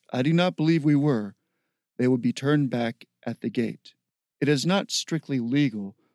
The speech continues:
but Juck is a friend, and he will find a way to stall them until we have departed. Birds fly faster than a horse can run, so it is probable somebody already knows we are here. But the air in the city is good.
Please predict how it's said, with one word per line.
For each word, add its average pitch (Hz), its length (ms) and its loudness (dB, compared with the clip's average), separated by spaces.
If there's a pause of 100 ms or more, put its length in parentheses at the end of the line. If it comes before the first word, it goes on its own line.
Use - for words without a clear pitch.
(140)
but - 160 -10
Juck 170 240 0
is 143 120 -4
a 135 60 -2
friend, 104 460 -4 (200)
and 117 120 -6
he 131 80 6
will 123 120 2
find 143 320 0
a 131 40 0
way 131 180 2
to 117 80 -2
stall 143 320 -2
them 107 180 -4
until 113 260 -6
we 120 100 -2
have 110 140 -6
departed. 123 500 -8 (1080)
Birds 170 360 6
fly 151 280 2
faster 143 420 -2
than 131 120 0
a 120 80 -2
horse 147 300 -2
can 123 180 -2
run, 127 380 0 (640)
so 151 100 2
it 135 60 0
is 131 120 -6
probable 143 540 -2
somebody 160 440 0
already 139 300 0
knows 131 400 0
we 127 100 0
are 123 120 0
here. 127 340 -4 (640)
But 156 120 -2
the - 160 -4
air 196 240 2
in 185 80 0
the 165 80 0
city 151 320 -2
is 123 160 -4
good. 120 340 -4